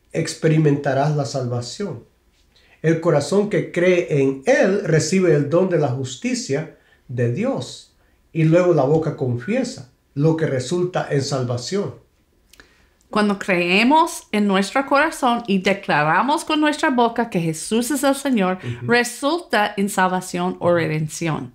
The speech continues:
Speaker 1: Ujú.
Speaker 2: Algunos de ustedes podrían estar diciendo, "Oye, pensé que esta clase se trataba de establecer el reino.
Speaker 1: Ujú.
Speaker 2: ¿Qué tiene todo esto que ver con aquello?" <laughs>
Speaker 1: Bueno,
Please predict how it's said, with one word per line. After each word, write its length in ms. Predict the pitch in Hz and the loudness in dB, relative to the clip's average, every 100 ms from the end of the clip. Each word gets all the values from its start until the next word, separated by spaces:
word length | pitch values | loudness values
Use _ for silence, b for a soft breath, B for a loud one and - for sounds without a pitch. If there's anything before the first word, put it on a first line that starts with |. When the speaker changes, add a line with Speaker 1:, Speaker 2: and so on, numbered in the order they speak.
| _ | _
Speaker 1:
Ujú. 300 | 120 117 139 b b b b b b b | -12 -10 -12 b b b b b b b
Speaker 2:
Algunos 460 | 220 220 240 262 254 | 0 2 2 0 2
de 140 | 254 | 2
ustedes 360 | 233 226 220 220 | 0 0 0 2
podrían 380 | 220 208 208 208 | 0 2 2 2
estar 240 | 196 185 | 0 0
diciendo, 480 | 190 190 202 185 - | 0 -2 0 0 0
"Oye, 540 | - 330 269 151 - _ | 2 2 2 0 -4 _
pensé 400 | 269 277 370 359 | 2 2 2 0
que 120 | 359 | 0
esta 400 | 330 - 262 269 | -2 0 0 0
clase 480 | 269 214 190 190 233 | 0 2 2 0 -6
se 180 | 240 226 | -2 -2
trataba 540 | 220 196 190 165 180 | 0 -2 2 2 2
de 140 | 180 175 | 2 0
establecer 720 | 180 170 165 190 196 160 147 | 2 -2 -2 -4 -4 -2 0
el 220 | 190 208 | -2 0
reino. 460 | 294 392 202 151 - | -2 0 -2 -4 -6
Speaker 1:
Ujú. 380 | 127 123 151 - | -8 -8 -10 -2
Speaker 2:
¿Qué 160 | 220 | 0
tiene 320 | 220 285 277 277 | 2 2 2 0
todo 340 | 214 220 294 | 0 2 2
esto 440 | 247 240 233 240 - _ _ | 2 0 -4 -4 -10 _ _
que 160 | 233 220 | -2 0
ver 400 | 190 180 170 170 | 2 2 0 -2
con 240 | 180 175 - - - | -2 -2 -8 -18 -12
aquello?" 460 | - 160 - 156 - | -6 -4 -2 -4 -6
<laughs> 1080 | - - 160 202 220 220 - - - _ _ | -6 -6 -6 -10 -12 -18 -18 -20 -20 _ _
Speaker 1:
Bueno, 500 | 170 156 269 175 - | -2 2 4 2 -2